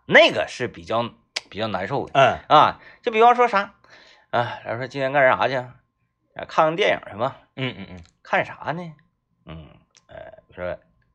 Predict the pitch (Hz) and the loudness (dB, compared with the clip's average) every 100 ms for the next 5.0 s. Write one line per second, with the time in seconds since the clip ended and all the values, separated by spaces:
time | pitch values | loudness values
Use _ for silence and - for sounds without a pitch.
0 | _ 98 98 107 90 98 131 147 - _ | _ -4 -2 -2 -4 -4 -4 -4 -6 _
1 | 123 101 - _ _ - 76 95 95 82 | -10 -10 -12 _ _ -18 -8 -6 -6 -8
2 | 123 151 - - 92 - _ _ _ 156 | -4 -4 -6 -16 -16 -16 _ _ _ -6
3 | 165 190 190 294 - - _ _ _ 92 | -6 -4 2 2 2 -8 _ _ _ -14
4 | 90 69 82 127 156 220 - - - | -14 -12 -10 -8 2 2 2 -6 -20